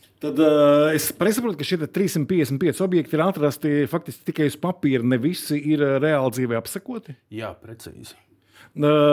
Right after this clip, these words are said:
Speaker 1: cik teorētiski cilvēkiem vietas tur pietiktu patvērties, ā, šajās te, nu, trīssimt piecdesmit piecās bumbu patvērtnēs, ja atklātos, ka visas tās ir, ā,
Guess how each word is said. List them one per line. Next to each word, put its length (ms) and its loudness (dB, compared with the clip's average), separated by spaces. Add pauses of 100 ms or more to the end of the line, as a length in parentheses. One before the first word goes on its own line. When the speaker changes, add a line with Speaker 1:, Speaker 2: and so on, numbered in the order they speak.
(220)
Speaker 1:
cik 300 -2 (100)
teorētiski 720 2
cilvēkiem 720 0
vietas 480 2
tur 220 -2 (760)
pietiktu 560 2
patvērties, 960 -2
ā, 80 -4 (160)
šajās 400 -6
te, 80 0 (480)
nu, 180 -2 (720)
trīssimt 320 -2
piecdesmit 300 -2
piecās 260 -4
bumbu 320 -2
patvērtnēs, 640 -4
ja 160 2
atklātos, 560 -6
ka 80 -8
visas 320 -8
tās 320 -10
ir, 160 -8
ā, 160 -6